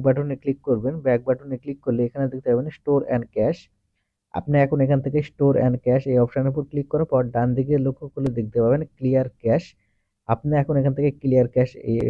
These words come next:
এই অপশনে ক্লিক করবেন, তাহলে এখান থেকে ক্যাশ মেমোরি ক্লিয়ার হয়ে যাবে। কারণ অনেক সময় ক্যাশ মেমোরি ফুল হয়ে গেলে মেসেঞ্জার থেকে কল বা মেসেজ না যাওয়ার সমস্যাটি দেখা দেয়। আর এই সেটিংসগুলো করা হয়ে গেলে অবশ্যই আপনার মোবাইলটি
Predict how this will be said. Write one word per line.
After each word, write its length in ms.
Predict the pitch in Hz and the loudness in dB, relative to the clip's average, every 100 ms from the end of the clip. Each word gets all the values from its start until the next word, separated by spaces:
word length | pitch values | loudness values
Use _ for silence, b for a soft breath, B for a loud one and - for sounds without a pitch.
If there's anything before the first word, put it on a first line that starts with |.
| 123 | -2
এই 60 | - 113 | -2 -4
অপশনে 280 | - 135 135 | 0 -2 0
ক্লিক 140 | 139 139 | -2 -2
করবেন, 240 | 127 143 160 | -2 -2 -2
তাহলে 200 | 135 131 127 | 0 0 0
এখান 140 | 131 | -2
থেকে 140 | 127 139 135 | -2 -2 0
ক্যাশ 160 | 123 - | 0 0
মেমোরি 260 | 123 123 135 - | 0 2 0 0
ক্লিয়ার 240 | 135 127 110 | 0 2 4
হয়ে 120 | 110 | 2
যাবে। 140 | 104 107 - | 2 0 2
কারণ 160 | 127 120 | 2 2
অনেক 160 | 127 131 | 0 -2
সময় 200 | - 123 135 | -2 -2 0
ক্যাশ 160 | 123 123 139 | -2 -2 -2
মেমোরি 260 | 135 135 131 | 0 0 -2
ফুল 140 | - 139 | -2 0
হয়ে 100 | 147 | 0
গেলে 120 | 135 - _ _ _ _ | 0 -4 _ _ _ _
মেসেঞ্জার 440 | 123 123 147 131 123 | -2 0 2 2 0
থেকে 140 | 127 135 139 | -2 -4 0
কল 160 | 135 135 | 2 2
বা 60 | 135 120 | 2 2
মেসেজ 260 | 120 143 131 | -2 -4 -4
না 80 | 120 113 | -2 0
যাওয়ার 180 | 117 123 | 0 -2
সমস্যাটি 360 | 117 117 120 120 120 | -4 -6 -4 -2 0
দেখা 160 | 120 104 | -2 0
দেয়। 140 | 107 98 _ _ _ _ _ | 0 -2 _ _ _ _ _
আর 100 | 110 127 | 4 4
এই 60 | 131 | 6
সেটিংসগুলো 420 | 147 156 147 156 143 | 4 2 2 2 2
করা 140 | 147 143 | 2 4
হয়ে 120 | 143 | 4
গেলে 120 | 143 135 143 | 4 4 4
অবশ্যই 260 | 135 - 139 | 2 0 -2
আপনার 180 | 139 135 | 0 0
মোবাইলটি 300 | 139 131 123 | 2 2 0